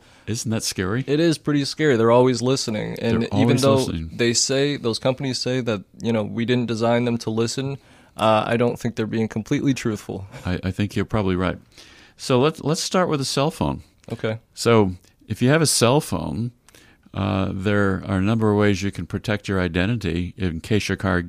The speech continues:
Speaker 1: your, your cell phone gets stolen or
Speaker 2: Yep.
Speaker 1: lost.
Speaker 2: Yep.
Speaker 1: You could have, um, uh, a fingerprint or a thumbprint
Speaker 2: Yes.
Speaker 1: on your phone. Your phone cannot be turned on unless you put your own fingerprint on it.
Speaker 2: Yep.
Speaker 1: That's a, that's an important thing to do, I would think, I would think.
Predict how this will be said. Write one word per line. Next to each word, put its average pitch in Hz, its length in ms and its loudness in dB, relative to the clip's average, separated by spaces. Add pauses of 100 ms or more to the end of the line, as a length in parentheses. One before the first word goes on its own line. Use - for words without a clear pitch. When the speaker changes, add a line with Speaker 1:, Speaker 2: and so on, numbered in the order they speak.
(220)
Speaker 1:
your, 87 260 -2
your 92 140 0
cell 107 220 0
phone 90 160 -2
gets 85 160 -4
stolen 95 500 0
or 82 120 0
Speaker 2:
Yep. 82 80 -2
Speaker 1:
lost. 85 440 -2 (220)
Speaker 2:
Yep. 113 180 -6 (440)
Speaker 1:
You 101 100 -2
could 98 160 0
have, 98 400 0
um, 85 420 0 (880)
uh, 78 340 -10
a 90 80 -8
fingerprint 123 560 -4
or 82 60 -6
a 82 40 -2
thumbprint 117 600 -6
Speaker 2:
Yes. 107 420 -2 (160)
Speaker 1:
on 92 140 -4
your 82 140 -2
phone. 80 280 -2
Your 82 120 -2
phone 104 260 0
cannot 98 300 -2
be 92 100 -4
turned 90 340 -2
on 95 160 0
unless 85 380 -4
you 87 140 -2
put - 260 -6
your 90 160 0
own 90 240 0
fingerprint 85 540 -6
on - 100 -8
it. - 120 -10 (140)
Speaker 2:
Yep. 123 200 -6 (560)
Speaker 1:
That's 90 260 -2
a, 104 80 2
that's 101 380 -2
an 135 40 2
important 85 380 -2
thing 80 160 -4
to 76 80 -2
do, 80 220 0
I 78 80 2
would 76 100 -4
think, - 320 -6
I 90 40 -2
would 80 180 -4
think. 92 240 -6